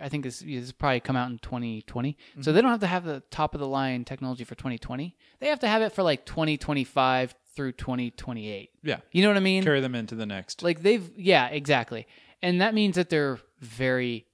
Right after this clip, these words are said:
Speaker 1: expensive to make as well. So
Speaker 2: Wow.
Speaker 1: who knows what this box is gonna cost?
Speaker 2: So if you look at just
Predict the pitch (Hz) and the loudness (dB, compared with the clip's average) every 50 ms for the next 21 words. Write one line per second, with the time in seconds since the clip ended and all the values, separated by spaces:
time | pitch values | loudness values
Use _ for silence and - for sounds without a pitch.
0 | _ _ 127 - - - - - 196 269 269 - 180 156 160 165 - - 151 180 | _ _ -16 -14 -12 -8 0 2 2 2 2 4 4 4 4 2 -2 -4 -2 0
1 | 247 220 123 - - - - 139 131 165 180 139 107 110 - - _ _ - _ | 0 0 -2 -4 -6 -8 -8 -4 0 2 2 2 2 0 -6 -12 _ _ -20 _
2 | _ - 202 185 165 156 147 139 123 - - 185 208 220 202 202 202 190 160 139 | _ -6 0 4 6 6 6 6 4 2 -2 -2 0 2 2 4 4 4 2 0
3 | 127 - - - 127 127 123 - 139 123 - - - - _ _ _ _ _ _ | -2 -4 -8 -6 -6 -6 -4 -4 -4 -6 -6 -10 -16 -20 _ _ _ _ _ _
4 | - 131 123 120 - - 131 110 - - 117 107 - - - - - - - - | -4 -4 -4 -4 -6 -10 -12 -10 -10 -10 -10 -10 -12 -12 -14 -14 -16 -20 -20 -20
5 | _ - - - 143 135 117 185 214 220 202 175 160 139 110 - 127 135 127 - | _ -10 -2 -2 -2 0 0 0 2 2 2 2 2 0 0 0 -2 -4 -4 -4
6 | - | -6